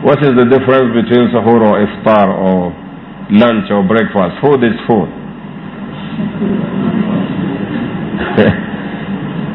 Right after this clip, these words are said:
It's permissible, yes. This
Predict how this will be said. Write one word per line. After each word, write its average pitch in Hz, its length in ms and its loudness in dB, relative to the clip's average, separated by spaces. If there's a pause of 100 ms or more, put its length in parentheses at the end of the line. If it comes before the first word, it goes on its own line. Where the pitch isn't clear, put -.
(160)
It's 117 200 4 (100)
permissible, 123 560 4
yes. 104 240 4 (4000)
This 135 160 6